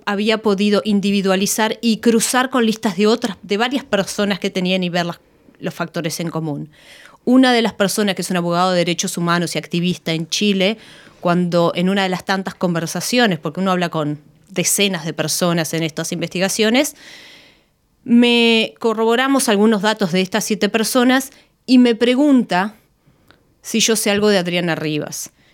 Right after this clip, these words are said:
Y yo le digo que no, y me da algunos datos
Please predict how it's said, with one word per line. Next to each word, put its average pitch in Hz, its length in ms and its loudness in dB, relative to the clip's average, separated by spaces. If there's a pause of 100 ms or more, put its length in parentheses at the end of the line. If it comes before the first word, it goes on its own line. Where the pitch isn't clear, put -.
(280)
Y - 80 -4
yo - 200 -2
le 202 140 0
digo 185 360 0 (360)
que 160 140 -4
no, 214 460 2 (300)
y 202 80 0
me 190 160 0
da 202 80 0
algunos 214 380 2
datos 175 500 -2